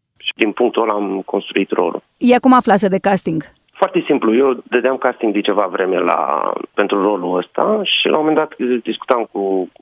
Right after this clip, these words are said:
Speaker 1: Cristian Mungiu și am zis că mă interesează o actriță, să aibă forță, să fie, să joace în zona asta, în registrul de fan fatal. Și Cristian mi-a spus, „Ă, tu o știi pe Catrinel?” Nu știam din, ă, poze, ca să zic așa.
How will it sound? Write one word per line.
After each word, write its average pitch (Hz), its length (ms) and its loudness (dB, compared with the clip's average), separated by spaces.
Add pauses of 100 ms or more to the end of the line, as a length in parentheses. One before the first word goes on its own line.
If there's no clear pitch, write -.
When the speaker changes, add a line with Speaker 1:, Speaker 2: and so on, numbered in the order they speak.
Speaker 1:
Cristian 104 360 -2
Mungiu 123 560 2
și - 240 -2
am 120 160 -2
zis 123 120 0
că - 60 -10
mă 104 60 0
interesează 92 800 0
o 80 280 -2
actriță, 127 720 0
să - 80 -2
aibă 98 320 -2 (180)
forță, 123 600 -2
să 87 100 -6
fie, 95 420 0 (380)
să - 80 -6
joace 104 260 0
în 98 120 2
zona 98 220 0
asta, 92 180 -4
în 90 60 0
registrul 92 360 -2
de 87 160 -2
fan 98 140 0
fatal. 185 520 0 (480)
Și - 500 0
Cristian - 360 0
mi-a 156 160 2
spus, 160 200 -2 (140)
„Ă, 151 500 2
tu - 80 0
o 131 60 4
știi - 180 -6
pe - 140 0
Catrinel?” 139 500 0
Nu 127 220 2
știam 82 440 -2
din, 82 280 -4
ă, - 300 -4 (220)
poze, - 300 -2
ca - 200 -6
să - 100 -10
zic - 180 -6
așa. - 340 0